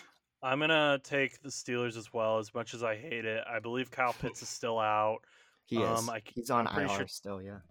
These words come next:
Speaker 1: T J Watt's gonna make Marcus Mariota's life horrible. I'm not sure
Speaker 2: <laughs>
Speaker 1: Cordell Patterson can carry the entire team.
Speaker 2: No.
Speaker 1: And I don't see the Atlanta Falcons' home advantage being that big of a deal.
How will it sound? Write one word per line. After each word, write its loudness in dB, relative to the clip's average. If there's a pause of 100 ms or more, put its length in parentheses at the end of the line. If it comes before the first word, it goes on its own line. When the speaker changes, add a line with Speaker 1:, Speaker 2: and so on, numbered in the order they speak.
(180)
Speaker 1:
T 0
J 8
Watt's 6
gonna -2
make -4 (160)
Marcus -6
Mariota's -4
life -8
horrible. 2
I'm -2
not 2
sure -4
Speaker 2:
<laughs> -4
Speaker 1:
Cordell 0
Patterson 0
can -12
carry 2
the -6
entire -4
team. -10 (240)
Speaker 2:
No. -16 (220)
Speaker 1:
And 2
I 8
don't 4
see -2
the -4
Atlanta -2
Falcons' -8
home 0 (220)
advantage -4
being -6
that -10
big -10
of -16
a -16
deal. -10